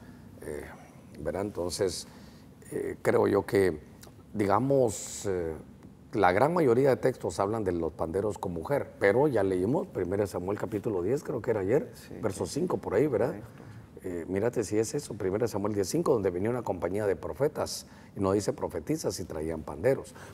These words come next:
Speaker 1: Puede ser que vinieran mujeres acompañándolo, pero no, no, no se puede decir eso. Eh, tal vez habría que preguntar en la cultura hebrea, ¿verdad? Si
Speaker 2: Ujú.
Speaker 1: habían panderos para varones. Sin embargo,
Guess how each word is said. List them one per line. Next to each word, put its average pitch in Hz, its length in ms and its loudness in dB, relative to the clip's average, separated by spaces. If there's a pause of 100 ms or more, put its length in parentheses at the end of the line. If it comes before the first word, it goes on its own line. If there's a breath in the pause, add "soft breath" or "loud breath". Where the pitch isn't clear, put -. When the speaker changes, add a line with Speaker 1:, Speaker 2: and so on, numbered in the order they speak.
Speaker 1:
Puede 139 320 6
ser 120 280 0
que 147 120 0
vinieran 107 360 0
mujeres 104 400 0
acompañándolo, 90 720 -4
pero 82 240 -6
no, 90 260 -4
no, 95 240 -2
no 95 240 -4
se 92 140 -8
puede 92 400 -4
decir 80 340 -6
eso. - 300 -4 (760 loud breath)
Eh, 87 340 0 (960)
tal 87 180 2
vez 101 340 0
habría 104 460 0
que 107 160 0
preguntar 98 680 -4
en 107 180 -2
la 87 100 -2
cultura 101 580 -4
hebrea, 87 440 -4 (520)
¿verdad? 82 380 -6
Si - 220 -6
Speaker 2:
Ujú. 104 120 -8
Speaker 1:
habían 98 360 -6
panderos 87 420 -6
para 80 220 -10
varones. 92 600 -2 (840 loud breath)
Sin 98 180 -4
embargo, 92 540 2